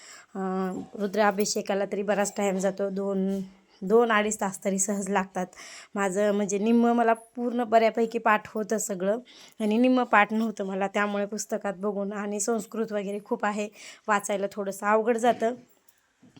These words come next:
त्यामुळे मला थोडा अर्धा तास इकडे तिकडे झाला.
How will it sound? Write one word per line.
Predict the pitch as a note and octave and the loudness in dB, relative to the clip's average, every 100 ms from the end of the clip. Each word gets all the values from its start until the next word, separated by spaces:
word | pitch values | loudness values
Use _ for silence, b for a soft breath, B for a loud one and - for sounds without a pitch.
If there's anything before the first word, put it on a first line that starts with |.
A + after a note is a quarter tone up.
| - | 0
त्यामुळे | A#3+ B3+ C4 | 2 2 2
मला | B3+ A#3+ | 2 0
थोडा | A#3+ G#3+ G#3+ | 0 2 2
अर्धा | G3+ G3+ | 2 -2
तास | G#3 G3+ | -2 -4
इकडे | G3+ G3 | -6 -6
तिकडे | G3 G3+ G3 | -6 -4 -4
झाला. | G#3+ G#3+ G3+ | -4 -4 -6